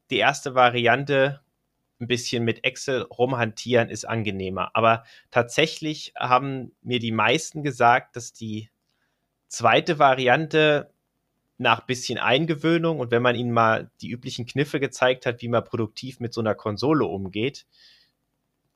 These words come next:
doch erstaunlich gut funktioniert hat und dass man vor allem ein bisschen mehr drüber nachgedacht hat, was man da halt wirklich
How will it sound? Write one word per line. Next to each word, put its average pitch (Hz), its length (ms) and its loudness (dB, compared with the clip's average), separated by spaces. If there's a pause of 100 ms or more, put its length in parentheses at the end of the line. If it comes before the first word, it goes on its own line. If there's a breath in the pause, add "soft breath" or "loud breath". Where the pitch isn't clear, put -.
doch 143 260 2
erstaunlich 143 600 2
gut 180 200 -10
funktioniert 143 720 -4
hat - 220 2
und 120 100 -8
dass 127 120 0
man 135 160 -4
vor - 200 -2
allem 135 500 -2
ein 117 80 -10
bisschen 127 340 -8
mehr 120 260 0 (160)
drüber 117 260 0
nachgedacht 117 720 0
hat, 117 140 -8
was 113 180 -6
man 113 140 -6
da 107 160 0
halt 110 220 -4
wirklich 113 400 -14